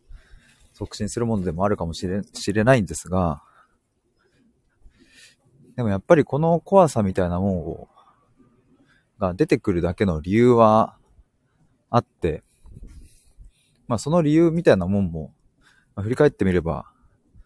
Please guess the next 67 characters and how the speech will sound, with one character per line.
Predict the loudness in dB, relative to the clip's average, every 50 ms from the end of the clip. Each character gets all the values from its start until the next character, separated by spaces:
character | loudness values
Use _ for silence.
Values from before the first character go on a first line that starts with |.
| _ _ _ -6
あ | -2 -2 -2
あ、 | -2
こ | -2 -2 -2
う |
い | 0
う | 0
こ | 0
と | 0 2
な | 2 0 0
ん |
か | 0 -4 -2
な、 | 0 0 0 0 -2
み | -2
た | -2 -2
い | -2
な | -2 0 -2 -2 -2 -6 -10 _ _ _ _ _ -20 -20 -20 _ _ _ 0
の | 2
は | 4 4
め | 4 2
ち | -2 -4
ゃ | -4
く | -2
ち | 0 2
ゃ、 | 2 2 2 -2 -8 _ _ _ _ _ _ _ _ _ _ _ _ _ _ _ _ _ _ _ _ _ _ _
こ | _ -4 -4
う | -2
思 | 0 0 2 2
い |
当 | 2 4
た | 4 4
る | 2
と | 2 -4
こ | -8 -8
ろ | -6
が | -6 -8
た | -10 -14
く | -20 -8 -4
さ | -2 -2
ん | -2 -2 -2
出 | -2 -2
て | -2 -4
く | -4 -6
る | -8 -8
わ | -8 -10
け | -12 -16
で | -20
す | -20 -20 -16
よ | -10
ね。 | -8 -6 -6 -8 _ _ _ _ _ _ _ _ _ -20 -20 -20 -20 -20 _ _ _ _ _ _ _ _ _ -20 -20 -20 -20 _ _ _ _ -6
だ | -2 0
か | 2 2
ら | 2
ま | 4 6 6 6 6 6
あ、 | 2
つ | -2 -4 0
く | 0 0
づ | 0 0
く | -2 -2 -2 -2 -4 -6 _ _ _ _ _ _ _ _ -6
人 | -2 0 0 2 2
間 | 4 4 2 2 2
の、 | 2 0 0 -2 -4 _ -20 -20 -20 -20 -20 -20 -10 -6
ま | -4 -4
あ、 | -4
記 | -2 0 0
憶 | 0 0 0 0
力 | 0 0 0 -2 -4
や | -6 -6